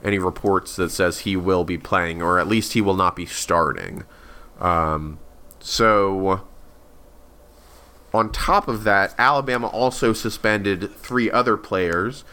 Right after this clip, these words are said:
um, for violating team rules. I, I don't know that I ever got any clarification on what that meant, uh,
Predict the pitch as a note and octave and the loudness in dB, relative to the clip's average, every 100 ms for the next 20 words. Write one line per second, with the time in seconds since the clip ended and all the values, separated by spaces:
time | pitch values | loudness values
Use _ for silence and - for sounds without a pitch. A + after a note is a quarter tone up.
0 | - - - F#2+ F#2 F2+ F2 E2+ - - | -20 -20 -2 2 4 4 0 -8 -14 -20
1 | - - G#2+ G2+ G2 F#2+ - G2 G2 G#2 | -20 -2 2 4 4 4 0 -4 0 2
2 | A#2 A2+ A2 G#2 G2+ - A2 G2+ F2 F#2+ | 2 0 -2 -4 -6 -6 -4 -4 -2 0
3 | F#2 B1+ - G2 - G2 A2 A2+ G#2+ G2 | 0 -2 0 2 2 2 0 2 0 2
4 | F#2+ F#2+ F#2 F2+ F2+ F2 E2+ D#2+ E2 D#2 | 2 4 2 0 0 0 0 -6 -8 -6
5 | - F2 - F#2 E2+ - F2+ E2 E2+ E2 | -2 0 0 -4 -4 -4 -6 -6 -8 -4
6 | F2+ F2+ - F#2 F#2+ - E2+ F#2 A2 D3+ | 0 0 0 -2 0 0 -2 0 0 -2
7 | - - - - - F#2 F2 E2+ | -12 -20 -20 -16 -2 2 2 2